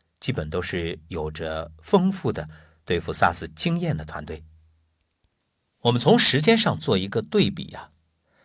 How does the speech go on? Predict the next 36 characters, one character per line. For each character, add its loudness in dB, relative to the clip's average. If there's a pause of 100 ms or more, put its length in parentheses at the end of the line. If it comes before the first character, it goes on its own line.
(120)
，sars 8
首 0
例 4
病 0
例 -2
诊 -6
断 2
是 -6
二 0
零 -6
零 -2
二 2
年 -8
的 -6
十 -4
二 0
月 -4
十 -6
五 -8
号， -6 (220)
在 -6
广 -6
东 -2
河 0
源 -2
市， -6 (560)
而 6
武 2
汉 2
肺 2
炎 -4
首 0
例 2
诊 -6
断 -4
呢， -8